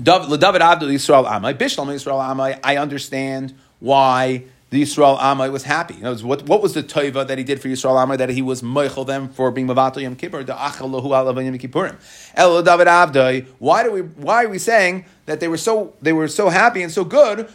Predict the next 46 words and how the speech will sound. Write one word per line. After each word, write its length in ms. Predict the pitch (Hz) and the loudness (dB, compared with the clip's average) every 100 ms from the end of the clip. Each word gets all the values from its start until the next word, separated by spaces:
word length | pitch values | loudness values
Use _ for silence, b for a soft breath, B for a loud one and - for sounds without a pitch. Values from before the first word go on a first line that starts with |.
| - | -4
with 140 | 185 | 0
Hakol 320 | 180 208 208 | 0 2 0
Tov 120 | 240 | 2
Asher 200 | 202 185 | 0 0
Asa 160 | 208 208 | 0 0
LeDavid 440 | 196 175 233 240 | -2 4 4 4
Avdai? 360 | 277 262 135 113 | 0 0 -2 -8
Well, 200 | 151 165 | -6 -4
David 180 | 185 175 | -2 0
Avdai 300 | 165 156 139 | 0 -2 -4
Maihi, 460 | 135 117 107 135 | -2 -4 -6 -10
what 180 | 160 160 | -4 -6
is 100 | 110 | -6
that? 340 | 104 131 196 b _ | -8 -10 -10 b _
So 100 | 117 | -12
Rabbi 180 | 139 | -10
Yehuda 180 | 170 240 | -4 -2
Amar 160 | 220 226 | 0 2
Rab, 260 | 277 233 | 4 2
B'shah 180 | 226 240 | 0 -4
Shabiki 320 | 220 185 180 | -6 -10 -10
Shlomo 340 | 143 190 185 139 | -8 -6 -6 -8
Lahachnas 360 | 156 - 131 | -10 -10 -10
Aron 140 | 131 113 | -10 -8
LaMikdash, 340 | 147 185 160 | -6 -6 -6
famous 280 | 147 123 113 | -6 -6 -6
story, 320 | 208 208 185 185 B - | -4 -4 -4 -10 B -12
when 100 | 131 | -8
Shlomo 280 | 175 151 | -6 -2
Melech 240 | 156 156 156 | 2 2 2
wanted 240 | 156 139 | -4 -4
to 60 | 131 | -8
bring 120 | 127 | -6
the 100 | 110 | -2
Aron 240 | 143 143 147 | 0 0 0
in, 260 | 147 127 B _ | -2 -4 B _
Dovku 280 | 151 190 185 | 2 2 2
Sharm 300 | 156 143 123 | -4 -2 -4
Zeh 640 | 110 104 98 110 104 110 | -6 -10 -12 -12 -10 -10
B'zeh, 360 | 101 107 165 127 | -6 -2 -2 -2
the 220 | 120 113 101 | -4 -6 -6
gates 280 | - 170 175 | 0 0 0
of 80 | 127 | -6
the 60 | 139 | -8
Beis 140 | 123 | -8
Hamikdash 320 | 131 131 - | -8 -8 -8